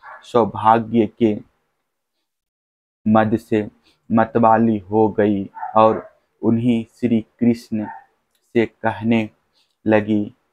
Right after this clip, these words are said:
"प्यारे, मुझसे अब तो और नहीं चला जाता, मेरे सुकुमार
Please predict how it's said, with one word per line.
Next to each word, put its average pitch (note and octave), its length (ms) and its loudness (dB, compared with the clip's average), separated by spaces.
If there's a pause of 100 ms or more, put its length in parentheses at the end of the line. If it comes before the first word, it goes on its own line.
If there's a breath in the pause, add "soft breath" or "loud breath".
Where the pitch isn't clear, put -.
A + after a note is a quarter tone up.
(140)
"प्यारे, A2 540 2 (580)
मुझसे A2 600 -2 (480)
अब A2 280 -4
तो A2 280 -2 (460)
और A2+ 260 2
नहीं A2 400 -6 (140)
चला G#2+ 340 2
जाता, G#2 600 0 (680)
मेरे A2+ 500 0 (280)
सुकुमार G#2+ 760 0